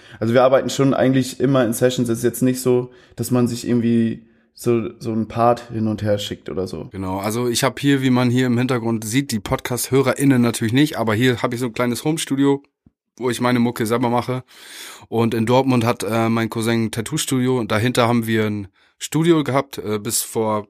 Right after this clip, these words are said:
Speaker 2: vier Wochen, haben uns dann halt ein Studio eingerichtet und haben dann da halt recorded. Und Jungs zum Beispiel, der Song, den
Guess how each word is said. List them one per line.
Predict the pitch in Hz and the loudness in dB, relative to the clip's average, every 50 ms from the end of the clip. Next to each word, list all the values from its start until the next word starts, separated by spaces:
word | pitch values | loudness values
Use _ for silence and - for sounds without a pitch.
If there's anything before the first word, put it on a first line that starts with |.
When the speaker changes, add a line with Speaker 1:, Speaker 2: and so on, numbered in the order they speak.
| _ _ | _ _
Speaker 2:
vier | - - - 127 117 107 | -14 -10 -6 -4 -2 -2
Wochen, | 117 113 - 127 127 - | -2 -4 -4 -8 -10 -6
haben | - 123 120 | -2 0 0
uns | 117 - | 0 2
dann | - 117 110 104 | 0 0 0 2
halt | 107 117 95 | 0 0 0
ein | - | -2
Studio | - - 156 151 147 | -2 0 0 0 2
eingerichtet | 131 131 131 127 131 120 - 120 | 2 0 0 -2 -2 -4 -4 -4
und | 117 110 | -4 -2
haben | 110 120 120 | 0 0 0
dann | 117 117 113 | 0 0 0
da | 110 107 | 0 0
halt | 107 113 107 104 | 0 0 -2 -2
recorded. | 110 104 - 139 131 131 123 - | -4 -2 0 0 0 0 -2 -4
Und | 120 117 107 | -6 -4 -2
Jungs | 107 123 143 165 165 - - | 0 2 2 2 2 0 -2
zum | - 135 127 | 0 0 2
Beispiel, | 127 127 127 - - - 131 131 | 2 2 0 0 -2 -2 -2 -2
der | 117 117 113 | 0 0 0
Song, | - - 131 127 127 123 | 0 0 0 0 0 0
den | 117 117 113 113 110 110 110 | 0 0 0 0 -2 -2 -4